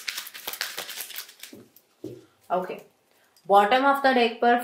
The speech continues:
four of swords का कार्ड है, the hangman का कार्ड है यहाँ पर, the magician का कार्ड है, four of pentacles का कार्ड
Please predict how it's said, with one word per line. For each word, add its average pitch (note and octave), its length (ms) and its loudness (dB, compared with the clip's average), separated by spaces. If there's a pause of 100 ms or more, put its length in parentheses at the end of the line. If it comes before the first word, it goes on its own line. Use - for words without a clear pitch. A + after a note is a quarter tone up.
four F#3 280 2
of F#3+ 220 2
swords F3 420 -2
का E3 140 -2
कार्ड D3+ 460 -4
है, F3+ 140 -12 (580)
the F3+ 180 4
hangman G#3 640 0
का G#3 120 0
कार्ड F3 420 2
है F#3 140 -4
यहाँ F3+ 280 -6 (140)
पर, F3+ 180 2 (640)
the F#3 220 4
magician G3+ 580 2
का A3+ 140 4
कार्ड E3+ 340 2 (120)
है, F#3 260 -6 (600)
four G#3 280 8
of A3+ 180 4 (120)
pentacles G#3 560 2
का G#3 180 0
कार्ड - 300 2